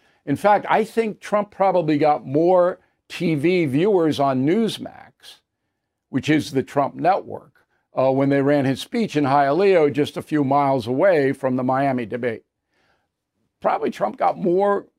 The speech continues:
viewers than the debate did, interestingly enough.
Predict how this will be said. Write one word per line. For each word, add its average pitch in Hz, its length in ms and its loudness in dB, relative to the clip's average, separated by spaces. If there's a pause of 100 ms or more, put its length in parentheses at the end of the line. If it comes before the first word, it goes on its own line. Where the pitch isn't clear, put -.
(100)
viewers - 720 -4 (260)
than 139 280 -2
the 139 60 0
debate 170 380 0
did, - 200 -16 (180)
interestingly 127 580 -4
enough. 127 320 -2